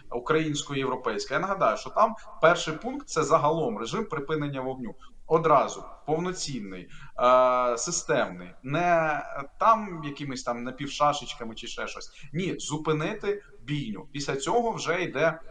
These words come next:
дипломатична розмова і щодо територіального питання, хоча, знову ж таки, де юре за жодних обставин Україна не піде, ну, не піде вона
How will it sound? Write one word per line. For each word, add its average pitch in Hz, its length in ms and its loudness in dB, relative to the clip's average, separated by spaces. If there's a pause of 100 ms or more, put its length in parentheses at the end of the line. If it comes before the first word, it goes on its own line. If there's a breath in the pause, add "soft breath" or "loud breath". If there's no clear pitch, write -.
(140)
дипломатична 139 680 -2
розмова 123 560 -2
і - 60 -6
щодо 156 260 -2
територіального 156 840 2
питання, 127 560 -2 (180 loud breath)
хоча, 147 220 2
знову 156 240 4
ж 139 100 -6
таки, - 260 -10
де 147 80 0
юре 170 480 0 (500 soft breath)
за 135 140 -2
жодних 151 340 4
обставин 160 460 2
Україна 131 400 -4
не 143 260 -2
піде, 165 680 -2
ну, 147 140 -4
не 220 120 -4
піде 180 320 -4
вона 120 380 0